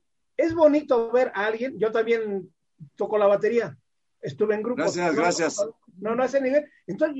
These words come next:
Speaker 1: yo te veo, y es bonito ver que todavía te nace el gusto por hacer cosas, por echarle las ganas, ¿no? Teniendo a lo mejor, no, no, no creo que ellos sean de la edad de nosotros, que son más jovenazos a lo mejor, pero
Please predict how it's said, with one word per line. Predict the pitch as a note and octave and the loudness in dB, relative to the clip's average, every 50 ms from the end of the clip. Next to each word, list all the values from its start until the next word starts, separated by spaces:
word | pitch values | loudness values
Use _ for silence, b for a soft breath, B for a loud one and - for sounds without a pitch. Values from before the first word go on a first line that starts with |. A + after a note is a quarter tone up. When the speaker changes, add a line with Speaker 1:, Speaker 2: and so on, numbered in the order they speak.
| C4 B3 B3 | -10 -6 0
Speaker 1:
yo | C4 D4+ D4 | 0 0 4
te | D4+ C#4+ | 4 2
veo, | C#4+ D#4 D#4+ D#4+ - - _ _ _ - | 4 4 0 0 -2 -10 _ _ _ -12
y | - G#3 C#4+ | -6 -2 -2
es | E4+ D4+ | -2 2
bonito | E4 D4+ C#4 D4+ D4 - C#4+ C#4 | 4 4 4 4 2 4 4 6
ver | C#4+ D4+ D4 | 6 6 4
que | - B3+ A#3+ | 4 -6 -8
todavía | - C4+ C4+ C#4 C#4 C#4 C#4+ D4 D4 | -6 -6 -2 -2 0 2 2 0 2
te | - A#3 A3+ | 0 -2 -2
nace | A#3+ C4 C4+ C4+ C4 A#3+ | -2 -4 -4 -2 -2 -2
el | A3+ | -2
gusto | F#3+ G3 B3 B3+ - - B3 A3+ G3 | -2 -10 -10 -10 -8 -4 -4 -4 -2
por | F#3 F#3+ F#3 F3+ | -2 -2 -2 -2
hacer | F3+ - A3+ A#3 A3+ - | -4 -4 -4 -4 -4 -6
cosas, | - G#3 A3+ A3 - G3 F#3 D3 - _ _ _ _ _ _ _ | -10 -10 -10 -10 -8 -10 -12 -12 -14 _ _ _ _ _ _ _
por | - F#3 G3 G#3 G#3+ A3 - - | -4 -4 -2 -2 -2 -4 -6 -8
echarle | F#3+ F#3 F#3 - A#3 B3+ C4 B3+ A#3 | -10 -10 -8 -6 -6 0 2 2 2
las | G#3+ G3+ G3 F#3 | 2 2 -2 -2
ganas, | F3+ A3+ C4+ B3+ A3+ G3+ G3+ | -2 -2 -2 0 -2 -2 -2
¿no? | G#3+ C4+ C#4+ C#4+ _ _ _ _ _ _ _ - | -2 -4 -6 -6 _ _ _ _ _ _ _ -6
Teniendo | G#3 G#3+ B3 D4 E4 D4+ | -2 0 2 4 4 4
a | C4 | 4
lo | A#3+ A3+ A3+ | 4 2 0
mejor, | A3 B3+ D4 D4 | 4 4 4 6
no, | C#4+ C#4 C4+ B3+ | 4 2 2 0
no, | A#3+ B3 B3 | -2 -2 -2
no | B3 B3+ B3 | -2 -4 -2
creo | - C4+ C4+ - | 0 0 0 2
que | A#3 A3+ A3 A3+ | 2 2 2 2
ellos | A#3+ A3+ - | 0 -2 -4
sean | - A#3 A3+ A3 G#3 F#3 E3 - _ _ _ _ _ - | -4 -4 -4 -2 -4 -8 -8 -10 _ _ _ _ _ -2
de | F3+ F#3 G3+ G3+ G3+ | 0 2 4 4 4
la | G3+ G3+ | 6 4
edad | G3+ A3 A#3 A#3 | 4 4 2 2
de | A3+ A3 | 2 0
nosotros, | A3 A3 - - B3 C#4 C#4 C#4 B3 G#3+ D#3 - _ _ _ _ _ _ _ _ _ _ | 0 -2 -4 0 2 2 2 2 -2 -6 -6 -8 _ _ _ _ _ _ _ _ _ _
que | - | -14
son | - B3+ C4 C4+ | -8 -4 -2 0
más | C4+ B3 - | 0 -2 -2
jovenazos | - A#3+ A#3+ A#3+ A#3 B3 C#4 C4+ - B3 | 0 0 0 0 0 -2 -2 -2 -2 -4
a | A3+ | -4
lo | A#3 A#3 | -4 -4
mejor, | A#3 - - D4 D4 _ _ _ _ _ _ | 0 2 2 2 2 _ _ _ _ _ _
pero | - A#3 A#3+ C4 B3+ B3+ - | 0 2 4 4 2 0 -4